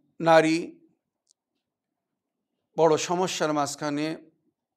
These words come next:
প্রথম বাচ্চা জন্ম দেয়। তারপরে ডাক্তার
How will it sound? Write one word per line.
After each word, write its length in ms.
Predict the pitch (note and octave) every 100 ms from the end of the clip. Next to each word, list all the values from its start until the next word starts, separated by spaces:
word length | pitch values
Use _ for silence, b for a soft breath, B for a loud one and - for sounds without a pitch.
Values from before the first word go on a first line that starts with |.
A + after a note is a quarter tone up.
| _ _ _ _
প্রথম 360 | - D3+ E3 D3+
বাচ্চা 380 | C#3+ C#3+ - D3
জন্ম 320 | D3 D3 D#3
দেয়। 340 | D3 D3 E3+ - _ _ _ _ _ _ _ _ _ _ _ _ -
তারপরে 480 | D3+ D3+ D3 C#3
ডাক্তার 680 | C3+ C#3+ - D#3 D3 C3+ -